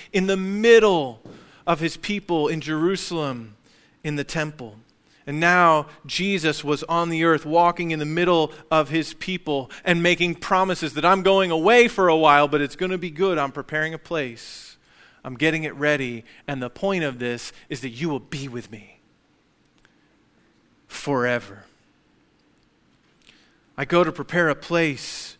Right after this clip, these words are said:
for you. He's prepared a place for us. See, we who should be rejected are welcomed in Christ. In that same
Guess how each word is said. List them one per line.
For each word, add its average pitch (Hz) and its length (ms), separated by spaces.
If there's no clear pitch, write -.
for - 220
you. 120 440
He's - 240
prepared 185 420
a 156 40
place 170 760
for 151 360
us. 135 720
See, 165 200
we 202 560
who 202 180
should 190 400
be 220 200
rejected 208 960
are 151 240
welcomed 143 960
in 123 220
Christ. - 800
In 175 100
that 170 180
same 208 420